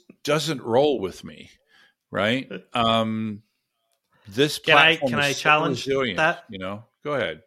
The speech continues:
Speaker 1: Sure.
Speaker 2: Sure. I, and maybe we'll talk about this when we get to a chapter. I think we have a chapter on cloud, right?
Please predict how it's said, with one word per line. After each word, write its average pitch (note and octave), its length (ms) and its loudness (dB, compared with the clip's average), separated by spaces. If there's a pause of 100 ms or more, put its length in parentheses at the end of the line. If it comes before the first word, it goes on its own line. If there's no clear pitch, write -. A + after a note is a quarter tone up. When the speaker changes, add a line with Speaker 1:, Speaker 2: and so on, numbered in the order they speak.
(120)
Speaker 1:
Sure. A2+ 460 -4 (1200)
Speaker 2:
Sure. - 400 -4
I, C3 180 -2 (240)
and C3+ 280 -4
maybe C3 240 -2
we'll B2+ 160 0
talk B2 260 -4
about A#2 300 -8
this A#2 240 -10
when A2 80 -14
we A2 160 -12
get - 280 -8
to A#2 140 -10
a A2 60 -10
chapter. - 340 -12
I A2 40 -8
think E3+ 140 -10
we A3+ 60 -4
have G#3+ 80 -2
a F#3 60 -6
chapter C#3 280 0
on A#2 120 -4
cloud, G2+ 400 -2
right? C#3 240 -4